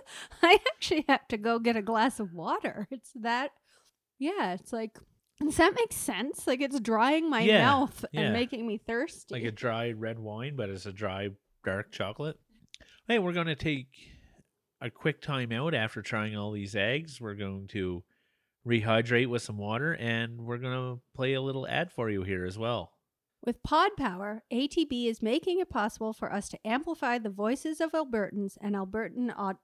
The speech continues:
Speaker 1: podcasters. This episode, we're giving a Pod Power shout out to Alberta Queer Calendar Project. The Alberta Queer P-,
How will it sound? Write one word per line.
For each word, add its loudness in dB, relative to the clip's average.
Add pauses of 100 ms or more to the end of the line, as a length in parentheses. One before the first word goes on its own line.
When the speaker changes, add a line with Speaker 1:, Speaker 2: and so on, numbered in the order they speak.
Speaker 1:
podcasters. -2 (540)
This 2
episode, -2
we're -2
giving 0
a -4
Pod 0 (120)
Power 4
shout -2
out -4
to -6 (400)
Alberta 2
Queer -2
Calendar -2
Project. -10 (500)
The 2
Alberta 4
Queer -2
P-, -8